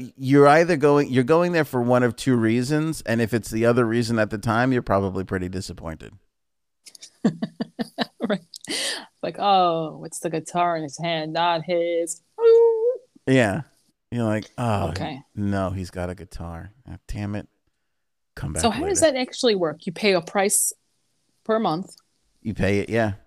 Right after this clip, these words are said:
Speaker 1: You agree to
Speaker 2: And whatever videos or pictures they release, you get them.
Speaker 1: Yeah.
Speaker 2: Mm.
Speaker 1: That's it.
Speaker 2: Okay.
Speaker 1: It's, it's a pay for play Instagram is exactly what it is, from what I understand.
Speaker 2: Okay.
Speaker 1: And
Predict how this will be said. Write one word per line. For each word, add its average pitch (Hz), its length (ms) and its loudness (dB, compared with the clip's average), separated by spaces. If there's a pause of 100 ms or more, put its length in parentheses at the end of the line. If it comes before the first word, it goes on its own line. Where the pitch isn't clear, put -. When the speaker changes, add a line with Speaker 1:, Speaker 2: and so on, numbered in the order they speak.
(120)
Speaker 1:
You 101 180 -4
agree 101 300 -2
to 202 60 2
Speaker 2:
And 180 280 0
whatever 185 300 0
videos 175 500 -2
or 175 80 -6
pictures 185 340 -8
they 165 120 2
release, 156 500 0
you 170 140 -6
get 127 180 -6
them. - 200 -16 (340)
Speaker 1:
Yeah. 101 220 -2 (1160)
Speaker 2:
Mm. 185 60 -8
Speaker 1:
That's 98 140 -8
it. 123 140 -4 (180)
Speaker 2:
Okay. 160 220 -10 (440)
Speaker 1:
It's, - 400 -2 (160)
it's - 560 -8
a 110 100 0
pay 113 380 -4
for 113 240 -6
play 104 560 0
Instagram 92 640 -8
is 98 100 -12
exactly 95 540 -4
what 95 200 -4
it 87 140 -10
is, - 360 -20 (840)
from 98 160 -6
what 95 120 -2
I 92 120 -2
understand. 90 280 -6
Speaker 2:
Okay. 247 360 0 (520)
Speaker 1:
And 135 480 0